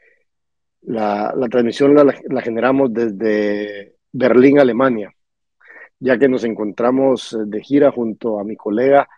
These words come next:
Sonny Figueroa, presentando nuestro nuevo libro, Así me convertí en un hijo de puta más.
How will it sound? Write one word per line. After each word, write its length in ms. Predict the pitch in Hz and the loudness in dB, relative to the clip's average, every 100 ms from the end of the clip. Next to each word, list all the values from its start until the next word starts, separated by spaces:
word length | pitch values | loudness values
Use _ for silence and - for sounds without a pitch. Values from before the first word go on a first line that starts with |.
| _ _ | _ _
Sonny 400 | - - 143 139 | -18 -2 2 2
Figueroa, 480 | 135 117 117 170 180 - _ _ _ _ | 2 2 4 4 2 -8 _ _ _ _
presentando 880 | - 110 123 107 - 123 135 131 131 | -8 -8 -6 -6 -2 0 2 4 4
nuestro 460 | 120 117 - - | 0 -4 -4 -8
nuevo 420 | 117 123 120 135 | -6 -6 0 2
libro, 460 | 127 147 170 170 165 _ _ _ _ _ _ _ _ _ _ | 4 4 4 0 -6 _ _ _ _ _ _ _ _ _ _
Así 280 | 117 - 131 | -10 -6 -2
me 140 | 139 | -2
convertí 680 | - - 117 - - 139 - | -4 -10 -10 -10 -4 -4 -2
en 120 | 135 | -6
un 240 | 113 123 135 | -4 -4 -4
hijo 160 | - | -4
de 40 | 110 | -8
puta 260 | - 123 117 | -6 -6 -2
más. 480 | 113 101 - - | -2 -4 -10 -18